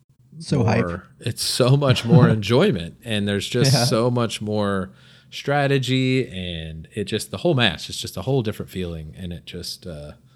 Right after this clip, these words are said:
Speaker 2: it makes me miss deathmatch, 'cause they are kind of, uh, few and far between, but when you get one, they are pretty great.
Speaker 1: I swear, you get them fewer than, like, statistically you should,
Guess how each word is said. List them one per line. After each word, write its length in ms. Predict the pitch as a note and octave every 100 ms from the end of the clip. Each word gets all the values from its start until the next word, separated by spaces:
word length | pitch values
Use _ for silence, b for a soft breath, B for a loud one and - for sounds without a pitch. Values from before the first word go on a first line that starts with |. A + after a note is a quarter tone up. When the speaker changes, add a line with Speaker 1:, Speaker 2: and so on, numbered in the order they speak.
| b b b b b b b
Speaker 2:
it 100 | G#2
makes 240 | A#2+ A#2 B2+
me 120 | A2
miss 280 | G2 F#2+ -
deathmatch, 480 | F2 - D#2+ D2+
'cause 140 | - G#2+
they 100 | A2+
are 160 | D3
kind 260 | E3+ F3 D#3+
of, 140 | C3+
uh, 260 | A#2+ A2+ A2
few 280 | - B2+ A#2+
and 100 | A2
far 180 | A2+ G#2
between, 400 | F#2 A2 G2+ F2+
but 140 | F2
when 100 | F#2+
you 100 | A2
get 180 | A#2 F2+
one, 220 | F#2 E2+
they 160 | F#2 F#2
are 180 | F#2 F2
pretty 300 | - F#2 F2+
great. 400 | E2 C#2+ - - _ _ _ _ _ C#3
Speaker 1:
I 60 |
swear, 260 | C3+ - D3
you 120 | C#3+
get 220 | D3 F3
them 160 | F3+ D3+
fewer 500 | - D3+ D#3 D3+ D3
than, 220 | B2 B2+
like, 220 | B2+ B2+ -
statistically 1040 | - B2+ - D#3 - C#3 C3+ B2 A#2+ A#2+
you 160 | C3 A#2+
should, 300 | - C3+